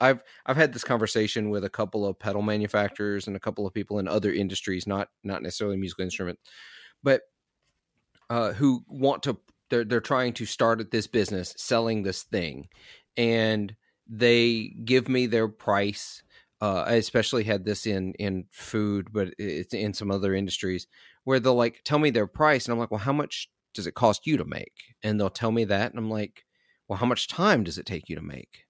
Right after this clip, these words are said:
And they'll tell me that, and I'll be like, "Okay, let's, you, we do the math." And I'm like, "Here's the price you should be selling this for."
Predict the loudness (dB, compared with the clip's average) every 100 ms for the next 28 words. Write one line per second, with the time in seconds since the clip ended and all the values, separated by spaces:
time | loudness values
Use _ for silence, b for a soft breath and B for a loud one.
0 | _ _ -10 -2 -2 0 0 0 2 2
1 | 2 -2 b b b -2 2 4 4 4
2 | 4 2 6 6 6 -2 0 0 0 -6
3 | -12 -6 0 2 4 4 6 6 4 2
4 | -2 _ _ -6 0 0 0 b b 2
5 | 2 4 -2 2 2 2 -4 -2 0 0
6 | -2 -4 -2 -2 -2 -4 -6 -4 -2 -2
7 | -6